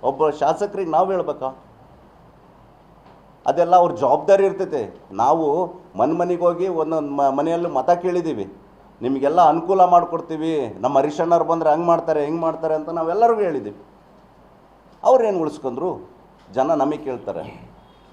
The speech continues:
ಇದು ಎಲ್ಲದೂ ಕಾರಣಗಳಿದ್ದಾವೆ, ನಾವು ಪಕ್ಷ ಬಿಟ್ಟು ಬರಲಿಕ್ಕೆ ಇವೆಲ್ಲ ಕಾರಣಗಳು. ಆಮೇಲೆ ನನ್ನ ಪ್ರಾಮಾಣಿಕತೆ ಬಗ್ಗೆ ಪ್ರಶ್ನಿಸ್ತಾರೆ ಮಾನ್ಯ ಶಾಸಕರು. ಅವರು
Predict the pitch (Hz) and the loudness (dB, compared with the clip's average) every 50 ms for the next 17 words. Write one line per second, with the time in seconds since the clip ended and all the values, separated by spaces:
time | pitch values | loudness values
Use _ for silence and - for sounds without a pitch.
0 | _ _ _ _ - 131 139 156 160 151 151 165 180 185 185 185 185 196 202 196 | _ _ _ _ -8 -6 -2 0 0 0 0 0 2 2 2 2 2 0 -2 -2
1 | 175 - 190 151 143 156 180 196 190 180 185 180 170 156 160 147 120 104 107 120 | -2 -4 -2 0 0 2 2 2 0 2 0 0 2 2 2 4 2 2 2 0
2 | 120 - 131 123 - - 180 165 170 170 170 156 151 160 165 175 180 175 175 170 | 0 0 -2 -6 -4 -2 -4 -2 -2 -4 -6 -4 -2 -2 -2 -2 -6 -8 -8 -8
3 | 175 165 131 131 143 156 185 - - 139 135 151 156 151 139 123 104 - - - | -6 -6 -4 -4 -2 0 -2 0 0 0 0 0 0 0 -2 -2 -4 -6 -6 -10
4 | - - - - - - - - - 120 107 - - - - - - - - - | -18 -20 -20 -20 -20 -16 -12 -10 -10 -10 -10 -14 -16 -16 -16 -16 -16 -18 -18 -20
5 | - - - - - _ - - _ _ _ - - 165 208 214 196 175 135 123 | -20 -20 -20 -20 -20 _ -20 -20 _ _ _ -10 -6 -2 0 2 2 2 0 -2
6 | 156 202 214 - - 185 185 185 185 190 190 190 190 190 180 175 202 185 175 170 | -2 -2 -4 -4 -2 0 0 0 0 0 0 -2 -2 -2 -2 0 0 0 0 0
7 | 165 160 160 175 165 165 - - 147 147 - 156 156 156 - - - 151 139 127 | -2 -2 -2 -2 -4 -4 -4 -8 -8 -8 -8 -10 -12 -12 -10 -6 -4 -4 -2 -2
8 | 127 139 151 151 143 127 - - - - _ _ - - - - - - - - | -2 -2 0 -2 -2 -4 -6 -10 -16 -20 _ _ -20 -20 -20 -20 -20 -20 -20 -20
9 | - - - - - 117 127 135 143 139 131 127 123 120 113 110 104 104 - 113 | -20 -20 -20 -12 -6 -2 -2 0 0 -2 -2 -2 -2 -2 -2 -2 -4 -4 -4 -4
10 | 127 - 143 135 - 110 98 104 117 135 139 - - - - _ _ - - _ | -2 -2 -4 -8 -8 -8 -8 -6 -6 -6 -8 -10 -14 -20 -20 _ _ -20 -20 _
11 | - - - - - - - - - - - - - _ _ - - _ _ _ | -20 -20 -20 -20 -20 -20 -20 -20 -20 -20 -20 -20 -20 _ _ -20 -20 _ _ _
12 | _ - - - - 139 180 208 202 180 156 143 | _ -20 -18 -6 -2 0 2 2 2 2 2 2